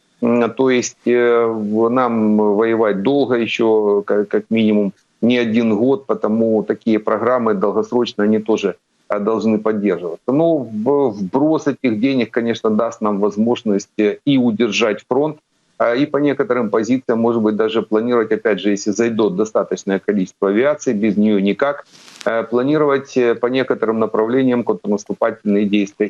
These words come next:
И за эти деньги в том числе. То есть, а это будет уже, э, положительная динамика наших кон-, э,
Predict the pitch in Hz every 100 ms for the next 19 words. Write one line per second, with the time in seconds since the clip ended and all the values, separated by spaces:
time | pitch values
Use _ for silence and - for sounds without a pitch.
0 | 110 101 131 135 139 143 117 127 120 120
1 | - 110 107 117 - 92 82 101 98 113
2 | 135 156 151 151 147 139 113 120 104 -
3 | _ - 123 117 117 127 127 139 123 120
4 | 113 107 120 123 113 101 110 110 107 104
5 | - 107 104 - 107 107